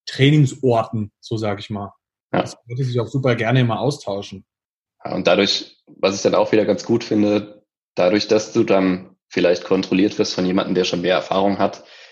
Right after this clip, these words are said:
Speaker 2: der vielleicht auch schon in einem Vereinskontext irgendwie steht oder selbst im Gym trainiert oder vielleicht auch Coach ist, was auch immer,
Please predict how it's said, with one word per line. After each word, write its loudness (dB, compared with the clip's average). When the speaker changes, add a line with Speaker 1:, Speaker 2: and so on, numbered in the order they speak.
Speaker 2:
der 4
vielleicht 2
auch 2
schon 2
in 0
einem 0
Vereinskontext -2
irgendwie -2
steht 2
oder 0
selbst 0
im -2
Gym 0
trainiert -2
oder -2
vielleicht -4
auch -10
Coach -2
ist, -10
was -4
auch -8
immer, 0